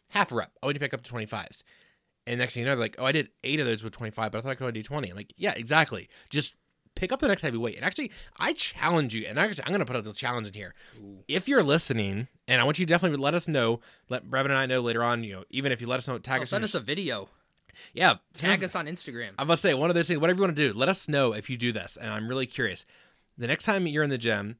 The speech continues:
Speaker 1: pick something, again, that's safe. Like, don't have, like, a heavy weight barbell over your head or anything like that, or squats on your back or anything like that. That's not the things we're wanting to fill out. I'm talking about a machine that's stable, something that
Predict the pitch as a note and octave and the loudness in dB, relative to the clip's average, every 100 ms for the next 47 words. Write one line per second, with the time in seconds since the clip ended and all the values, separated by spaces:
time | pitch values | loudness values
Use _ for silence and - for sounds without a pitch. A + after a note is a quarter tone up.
0 | - F3 E3+ G3 F3+ C#3+ C3 G2+ B2 - | -6 -4 0 0 0 -2 -2 -4 -4 -4
1 | G#2+ G#2+ G#2+ B2 C3+ _ - A#2 C3 C3+ | -4 -4 -4 -2 -4 _ -12 -2 0 0
2 | A#2 A#2 C#3 A#2+ B2+ C3+ A2 A#2+ B2+ B2+ | -2 -2 -2 0 0 -2 0 0 4 4
3 | B2 C3 B2 B2+ A#2 A#2 A2+ A#2 A#2 A2+ | 4 2 -2 0 0 0 -2 -2 -4 -2
4 | A2+ A2 - - C3 B2 C3 B2 A#2+ A#2+ | -2 -2 -6 0 0 0 -4 -4 0 2
5 | A#2 - B2 A#2 A#2 A#2 - - - - | 2 -2 -8 -8 -6 -6 -6 -18 -18 0
6 | E3 F3 E3+ C3+ C#3 A#2+ A#2 G2+ A2+ A2 | 2 4 0 0 -2 -2 -4 -6 -4 -4
7 | F#2 - _ _ - _ - E3 F#3 D#3 | -4 -12 _ _ -20 _ -6 0 2 2
8 | - - C3 B2 A#2 F3 F3 D#3+ - - | 0 -4 -6 -2 -2 2 2 2 -2 -4
9 | C#3+ C#3 C3+ B2 D3 D#3 C#3 B2 | -2 0 -2 -2 -6 -4 -2 -4